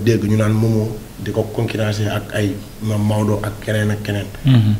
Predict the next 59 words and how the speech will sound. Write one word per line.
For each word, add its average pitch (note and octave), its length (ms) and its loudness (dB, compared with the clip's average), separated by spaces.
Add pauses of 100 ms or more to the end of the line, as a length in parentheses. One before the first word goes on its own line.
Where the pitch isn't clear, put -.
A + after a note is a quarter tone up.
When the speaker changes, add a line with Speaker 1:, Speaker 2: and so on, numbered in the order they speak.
Speaker 1:
De A2+ 100 -4
dama C3 180 2
see C#3+ 120 2
wax B2 140 2
ba A#2 80 0
sonn. A2 200 -4 (160)
Speaker 2:
Micro B2 340 8
bi. A2+ 220 0
Speaker 1:
Man A#2 140 8
sama C3+ 200 8
àdduna B2 300 8
dama A#2+ 260 8
wax A#2+ 180 8
ne G#2+ 60 6
man G#2 180 4
benn A#2+ 220 6
concurrent A2+ 440 6
laa G2 200 4
am. F#2 80 0 (360)
Speaker 2:
Mhm. A2 300 0
Speaker 1:
Sama A2+ 280 4
àdduna, G2+ 260 2
te A2 100 -2
loolu A2+ 260 4
nëbbu G#2 140 2
ma G#2+ 120 2
ko, G2+ 100 -10
dama G#2+ 180 -2
koy G#2 160 0
wax. F#2 140 -4 (120)
Speaker 2:
Muy A2+ 220 4
kan? A#2 160 2
Speaker 1:
Muy A2 80 4
sam G#2 180 0
papa. G2 300 -2 (1120)
Speaker 2:
Ndeysaan. G#2 140 4
Speaker 1:
Parce G#2 180 4
que G2 80 2
xam A2+ 140 6
nga C3+ 80 8
lu C3 60 4
tax C#3 120 6
mu C#3 120 6
nekk C3 200 4
sama B2+ 180 0
concurrent? A#2 380 0
Speaker 2:
Mhm. B2 340 6 (240)
Speaker 1:
Dafa A2+ 180 0
def A2 200 2
lu A2 160 2
rëy C3 240 4
ci A#2+ 140 0
làmb. F#2+ 240 2 (500)
Speaker 2:
Mhm. A2+ 360 6 (200)
Speaker 1:
Jaar A#2+ 180 4
fu B2 120 -2
ne B2 120 4
ci A#2+ 120 0
làmb. G2 240 0